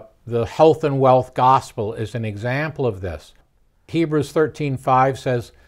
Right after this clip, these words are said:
"Keep your lives free from the love of money and be content with what you have."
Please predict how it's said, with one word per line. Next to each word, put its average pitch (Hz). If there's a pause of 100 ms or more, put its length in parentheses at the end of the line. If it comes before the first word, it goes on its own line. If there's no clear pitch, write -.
(160)
"Keep 202
your 190
lives 131
free 156
from 113
the 110
love 127
of 123
money 127 (400)
and 107
be 117
content 113
with 107
what 98
you 98
have." 87